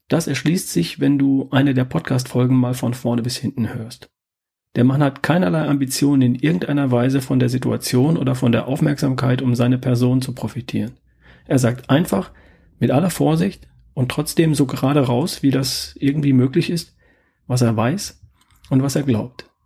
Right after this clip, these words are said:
Und er weiß unbestreitbar sehr viel. Er wird interviewt in dem Podcast und befragt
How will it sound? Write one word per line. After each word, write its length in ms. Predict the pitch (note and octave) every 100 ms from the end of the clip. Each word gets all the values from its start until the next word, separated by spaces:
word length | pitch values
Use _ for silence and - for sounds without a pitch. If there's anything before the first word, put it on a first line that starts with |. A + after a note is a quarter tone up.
| _ _ _ -
Und 140 | - D3
er 120 | C3
weiß 200 | B2 B2+
unbestreitbar 1000 | - D3+ C#3+ - C3 B2+ C3 B2+ B2+ - _
sehr 240 | - A#2+
viel. 340 | A#2+ G2+ A2+ B2+ _ _ _ _ _ _ _ _
Er 120 | B2
wird 120 | A#2
interviewt 520 | B2+ A#2+ A#2 A#2+ F#3 G3
in 100 | E3+
dem 100 | E3
Podcast 520 | E3+ - D#3 E3+ -
und 100 | B2+
befragt 580 | B2+ - A#2+ F#3+ -